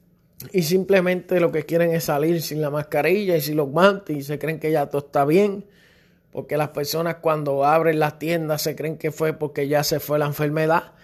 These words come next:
y verdaderamente no es así, es porque estamos en, ¿verdad? En, también la economía se ve afectada y hay que salir con las debidas precauciones ya de que no hay una solución, eh, completa para este,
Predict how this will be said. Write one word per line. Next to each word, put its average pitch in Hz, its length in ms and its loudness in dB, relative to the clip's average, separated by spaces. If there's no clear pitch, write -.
y 147 380 2
verdaderamente 156 920 2
no 156 140 2
es 165 60 0
así, 160 360 -2
es 185 100 2
porque 160 340 -6
estamos 147 540 0
en, 135 280 -4
¿verdad? 131 340 0
En, 151 320 -2
también 147 560 0
la 143 200 0
economía 143 540 0
se 151 160 0
ve 143 80 2
afectada 165 640 2
y 143 120 -2
hay 143 140 -4
que 156 200 -4
salir 151 400 -4
con 160 160 -2
las 147 160 0
debidas 156 380 0
precauciones 175 800 -2
ya 160 340 4
de 175 180 0
que 156 160 -2
no 156 300 2
hay 160 160 2
una 160 240 0
solución, 156 800 2
eh, 143 480 -2
completa 160 720 2
para 135 320 -2
este, 147 640 -2